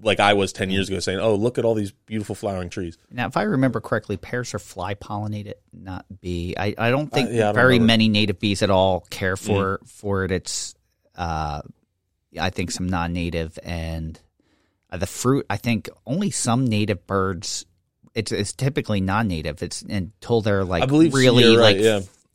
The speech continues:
Speaker 2: like, soft, like, at the
Speaker 1: Mm-hmm.
Speaker 2: end, some of the native birds will, will
Speaker 1: Yeah.
Speaker 2: eat it. So it's not really providing
Speaker 1: No.
Speaker 2: to that
Speaker 1: Yeah,
Speaker 2: food
Speaker 1: people,
Speaker 2: web.
Speaker 1: people, yeah, they think, "Oh, well, birds eat it, so it must be helpful." But even I think I've seen reports, or I have seen reports from a nutrition standpoint, and they're really not nutritious.
Speaker 2: Yeah.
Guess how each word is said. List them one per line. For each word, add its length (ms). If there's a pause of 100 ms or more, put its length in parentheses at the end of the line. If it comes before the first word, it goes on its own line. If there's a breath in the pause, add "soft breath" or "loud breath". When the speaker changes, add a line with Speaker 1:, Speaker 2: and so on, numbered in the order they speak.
(140)
Speaker 2:
like, 280 (100)
soft, 680 (100)
like, 240
at 60
the 100
Speaker 1:
Mm-hmm. 80
Speaker 2:
end, 320
some 200
of 60
the 100
native 320
birds 340
will, 340 (120)
will 240
Speaker 1:
Yeah. 160 (120)
Speaker 2:
eat 180
it. 220
So 180
it's 120
not 280
really 320
providing 800 (140)
Speaker 1:
No. 260 (500)
Speaker 2:
to 100
that 160
Speaker 1:
Yeah, 160
Speaker 2:
food 60
Speaker 1:
people, 420
Speaker 2:
web. 140
Speaker 1:
people, 320
yeah, 180
they 140
think, 260
"Oh, 120
well, 180
birds 300
eat 120
it, 100
so 80
it 40
must 160
be 100
helpful." 280
But 160
even 420
I 120
think 240
I've 140
seen 200
reports, 500
or 80
I 80
have 200
seen 140
reports 340 (260 soft breath)
from 160
a 20
nutrition 460
standpoint, 420
and 80
they're 80
really 180
not 200
nutritious. 560
Speaker 2:
Yeah. 220